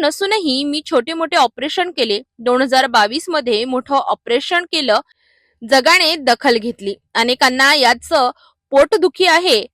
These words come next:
त्यांना जमाल गोटा द्या." दोन हजार बावीस मधील घडामोडींचा उल्लेख करत त्यांनी सांगितले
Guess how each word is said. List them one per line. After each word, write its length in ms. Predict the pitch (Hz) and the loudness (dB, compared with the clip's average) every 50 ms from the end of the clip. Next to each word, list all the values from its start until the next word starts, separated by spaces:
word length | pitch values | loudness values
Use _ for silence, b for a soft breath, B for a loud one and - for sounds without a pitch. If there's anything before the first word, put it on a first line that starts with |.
| _ _ | _ _
त्यांना 420 | - 285 285 320 339 277 233 233 320 - _ _ _ _ 226 196 | 0 0 2 2 2 2 2 2 2 0 _ _ _ _ -6 -2
जमाल 300 | 262 247 247 254 247 233 | 0 0 2 2 2 2
गोटा 280 | 208 202 190 - 185 185 | 0 -2 -4 -2 -2 -2
द्या." 180 | 185 190 180 - _ _ _ _ | 0 0 -2 -2 _ _ _ _
दोन 240 | - 196 214 214 208 | -8 -6 -4 -4 -4
हजार 240 | 220 202 190 226 233 | -2 0 0 2 4
बावीस 380 | 233 226 208 214 233 277 - 302 | 4 4 4 2 0 -4 -4 -4
मधील 260 | 285 277 285 311 311 | -4 -2 -2 -2 -2
घडामोडींचा 680 | 302 320 262 247 269 277 285 277 285 294 320 - 320 | 0 2 4 4 4 2 0 -2 -2 -4 -2 0 0
उल्लेख 260 | 277 277 247 254 277 302 - | 0 0 0 0 -2 0 0
करत 200 | 285 277 285 311 - | 0 0 0 0 0
त्यांनी 280 | - 277 262 262 277 339 | 0 -4 -2 -2 -8 -8
सांगितले 640 | - - 370 269 247 269 302 349 - 320 269 226 | -4 0 0 0 0 0 -4 -4 -2 2 2 2